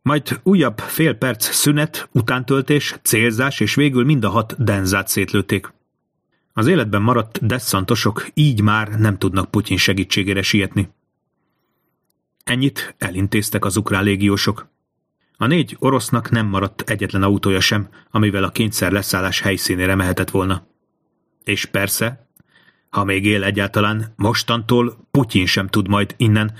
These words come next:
semmivel elmenekülni. Vagyis mind Ázsia végtelen ürességében ragadtak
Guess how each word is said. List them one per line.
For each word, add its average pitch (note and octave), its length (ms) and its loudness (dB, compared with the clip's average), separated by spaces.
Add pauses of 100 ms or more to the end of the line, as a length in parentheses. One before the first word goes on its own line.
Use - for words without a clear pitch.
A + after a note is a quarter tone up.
(140)
semmivel F2+ 560 -2
elmenekülni. F#2 760 -2 (680)
Vagyis A#2+ 320 -2
mind C#3 520 0
Ázsia A2 500 2
végtelen G2+ 420 0
ürességében G2+ 680 0
ragadtak A2 520 -2